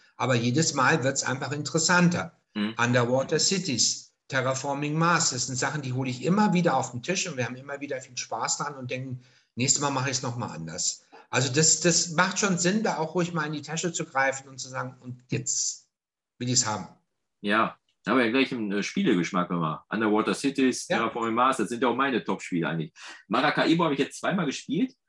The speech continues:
Speaker 2: und ich bin noch nicht hundertprozentig damit warm geworden. Also wenn ich mir jetzt ein Pfister-Spiel aussuchen könnte, wäre immer Great Western Trail. Ich habe jetzt auch
Speaker 1: Genau.
Speaker 2: Boon Lake hier ein bisschen be-, gespielt, schon ein paar Mal, aber da würde ich immer wieder vorziehen. Ich habe von Maracaibo die Erweiterung, steht auch noch hier.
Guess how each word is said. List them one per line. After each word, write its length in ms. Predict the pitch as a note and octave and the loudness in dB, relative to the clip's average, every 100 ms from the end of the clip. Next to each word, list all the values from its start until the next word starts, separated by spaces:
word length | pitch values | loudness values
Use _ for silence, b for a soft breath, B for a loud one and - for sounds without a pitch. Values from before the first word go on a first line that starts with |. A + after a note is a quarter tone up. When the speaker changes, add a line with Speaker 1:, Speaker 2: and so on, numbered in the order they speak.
| _ _ | _ _
Speaker 2:
und 100 | A2+ | -6
ich 100 | A2+ | -4
bin 100 | - | -2
noch 100 | D#3 | 0
nicht 220 | D#3+ E3 - | 0 0 0
hundertprozentig 640 | E3 A2 F#2+ E2 E2 E2 | 0 -2 -4 -6 -4 -2
damit 300 | F2 E2 D#2+ | 0 0 0
warm 320 | E2 E2 E2 | 0 0 0
geworden. 320 | E2 E2 D#2 D#2+ | 0 0 0 0
Also 180 | F#2 | 2
wenn 120 | G#2+ A#2+ | 2 2
ich 100 | C3 | 0
mir 80 | A#2+ | -2
jetzt 140 | - | -2
ein 80 | G#2+ | -4
Pfister-Spiel 460 | D#3 D#3 C#3 B2 | -2 0 0 0
aussuchen 320 | G#2+ D3 D3+ C#3 | 2 0 -2 -4
könnte, 260 | C#3+ C3+ | -2 -2
wäre 120 | C3 | -2
immer 180 | B2+ C3 | 0 -2
Great 220 | B2 A#2+ A2 | 0 0 2
Western 340 | G2+ - E2 | 0 0 -4
Trail. 340 | - C#2+ C#2+ - _ _ _ | -4 -2 -2 -6 _ _ _
Ich 60 | G#2 | -2
habe 120 | A2+ | 2
jetzt 120 | G#2+ | 4
auch 80 | - | 6
Speaker 1:
Genau. 60 | C3 | 6
Speaker 2:
Boon 180 | D3 D3 | 6 6
Lake 200 | C#3+ C#3 | 2 4
hier 180 | C#3 | 4
ein 60 | C3 | 4
bisschen 280 | C3 C3+ B2+ | 2 0 -2
be-, 160 | B2 A#2+ | -2 -2
gespielt, 420 | A#2 - C#3 C3 | -4 4 4 4
schon 120 | B2+ | -2
ein 40 | |
paar 180 | A#2+ A#2+ | 0 2
Mal, 180 | B2 A#2+ | 4 2
aber 360 | G#2+ A2 G#2+ - _ _ _ _ _ | 2 2 0 -4 _ _ _ _ _
da 140 | G#2 | -4
würde 160 | B2+ B2 | -2 -2
ich 80 | A2+ | -2
immer 200 | A#2+ A#2 | -2 0
wieder 160 | A2+ | 0
vorziehen. 400 | A2 A2 G#2+ F2 | 0 -2 0 0
Ich 80 | G#2+ | 2
habe 80 | C#3 | 0
von 140 | C3 B2+ | 0 0
Maracaibo 560 | B2+ A#2+ B2 C3 C#3 | 0 0 -2 0 0
die 100 | B2+ | 0
Erweiterung, 480 | A2+ B2+ C3+ A#2 A#2 | 0 0 -2 -4 -8
steht 200 | - A#2+ | -6 -4
auch 120 | B2+ | 0
noch 100 | G2 | 2
hier. 260 | F2 E2 | 2 2